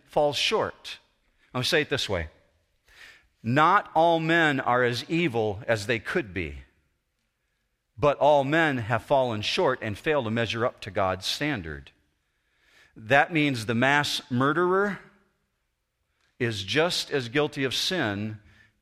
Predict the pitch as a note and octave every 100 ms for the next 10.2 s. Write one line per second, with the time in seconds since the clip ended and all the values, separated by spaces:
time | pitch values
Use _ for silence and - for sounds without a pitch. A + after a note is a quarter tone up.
0 | _ _ A2+ A2 G#2+ - D#3+ D#3+ D#3+ C#3
1 | B2 B2 E3 - A#2+ G#2 - - F#2+ G2
2 | A#2 C3 - _ _ _ _ G#2+ F#2+ F#2+
3 | A2+ A#2 B2+ B2 - C#3+ C3+ - A2+ G#2+
4 | C#3 E3 B2+ F#2+ G#2 A#2+ - _ _ _
5 | _ _ - A2+ A#2+ B2+ - A2+ A2+ A#2
6 | - A2+ A2+ - B2+ C3 C3 A#2+ A#2 G#2+
7 | A2 A2 B2+ D#3 D#3 G2+ - G2 - D#2+
8 | E2+ D#2+ - - - A2+ A#2 C#3+ D#3+ E3+
9 | D#3 A#2 B3 - C3 C3 C3+ - F#3+ C#3+
10 | D#2+ D2+